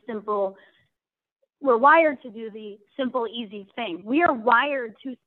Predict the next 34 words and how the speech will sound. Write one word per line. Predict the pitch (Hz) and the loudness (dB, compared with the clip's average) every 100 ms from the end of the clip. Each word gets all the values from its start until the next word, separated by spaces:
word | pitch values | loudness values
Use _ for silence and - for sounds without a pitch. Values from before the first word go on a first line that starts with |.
| - | -10
sit | 240 247 | -10 -8
around | 220 208 196 190 | -10 -8 -8 -8
and | 190 185 | -12 -12
not | 190 190 170 _ _ 226 | -8 -8 -8 _ _ -18
move. | 208 208 - - _ - _ _ | -12 -12 -12 -16 _ -20 _ _
So | - | -6
the | 254 254 | -6 0
fact | 320 339 | 0 0
that | 349 | -2
we | 302 | -2
have | 285 233 | -2 -4
a | - - - | -8 -16 -12
preference | 262 240 - 311 349 339 _ - | -4 -4 -4 -4 -4 -6 _ -14
to | 269 | -10
do | 302 311 | -8 -4
that | 311 320 320 _ _ _ _ _ _ _ | -2 -2 -6 _ _ _ _ _ _ _
isn't | - 311 320 302 - | -6 -2 -2 -4 -6
really, | 277 269 277 269 247 233 - - | -6 -2 0 0 -4 -6 -8 -16
like, | 339 247 220 208 - _ | -6 -2 0 -2 -10 _
um, | 233 214 190 185 - _ _ _ _ | -4 -2 -4 -10 -18 _ _ _ _
it's | 262 - | -12 2
not | 285 | 4
really | 294 302 | 6 6
a, | 220 - _ - - - 165 523 587 - | 4 0 _ -8 -4 -4 -6 -12 -10 -4
a, | |
a | 240 - 453 247 - | -4 -4 -8 -6 2
child's | 262 247 233 - - | 6 6 4 0 -6
constitution. | 226 226 226 - - 254 - 226 220 262 | -6 -6 -14 -14 -6 -6 -6 -14 -12 -10
It's | 240 _ | -10 _
just, | 202 202 202 _ _ _ _ _ _ _ - | -2 -2 -4 _ _ _ _ _ _ _ -4
it's | 277 262 | -4 2
their | 277 | 2
nature | 277 285 359 311 | 4 2 0 -4
to | 247 | -8